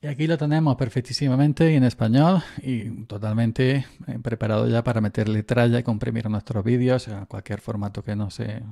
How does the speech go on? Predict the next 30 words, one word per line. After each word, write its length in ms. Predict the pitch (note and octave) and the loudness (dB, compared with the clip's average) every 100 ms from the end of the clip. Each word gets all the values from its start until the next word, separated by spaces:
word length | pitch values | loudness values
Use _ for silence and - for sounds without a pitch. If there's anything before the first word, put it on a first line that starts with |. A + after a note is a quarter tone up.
| - | -14
que 80 | G#2 | -14
no 100 | G2 | -12
se-, 400 | - G#2 G#2 A2 - | -8 -6 -6 -10 -10
no 100 | G#2 | -8
sea 200 | - G2+ | -6 -4
compatible. 520 | G2+ G2+ G2+ G2+ G2 - _ _ _ _ _ - - - - - - - _ | -4 -6 -6 -6 -8 -12 _ _ _ _ _ -20 -20 -20 -20 -20 -20 -20 _
Y 180 | - D3 | 0 2
así 280 | C#3 - E3+ | 4 4 6
he 80 | |
ido 120 | E3+ E3+ | 6 4
instalando 580 | - D3 F3 C3 G#2+ G2+ B2 | 4 2 2 2 0 -2 2
JIN, 380 | D3 E3+ E3 E3+ - - | 6 8 6 2 -4 -8
V 200 | B2+ A#2 | -4 -2
L 120 | A2 | -2
C, 600 | - D#3+ D#3+ D#3 D3+ - - - - - _ _ _ | -2 2 4 4 2 -2 -20 -20 -20 -20 _ _ _
eh, 280 | - A#2+ A2+ | -4 0 0
F 260 | A#2+ C3 B2 | 0 0 0
F 180 | - | 0
M 180 | A2 A2 | -2 -2
P 140 | G#2 F#2+ | -2 -4
G, 560 | - D#3 C#3+ C#3 C#3+ - - | 0 2 4 4 0 -4 -14
Simple 340 | - B2 A2 | -8 -6 -4
Screen 160 | G#2 A2 | -6 -4
Recorder, 560 | G#2 C3 D3 C#3 C#3 C3 | -2 4 4 4 2 2
O 80 | |
B 100 | A2+ | 0
S 160 | A2 - | -2 -4
Studio, 800 | G2+ - D3 C#3 C3+ C3+ C3+ C#3 B2+ _ - - - - _ | -6 -2 0 2 2 2 2 0 -4 _ -20 -20 -20 -20 _
eh, 140 | - G#2+ | -8 -4
Clementine, 1160 | A#2 A2 G#2+ G#2 - D3 C#3 C#3 C#3 C#3+ C#3+ | 0 2 2 0 2 2 4 4 4 2 -2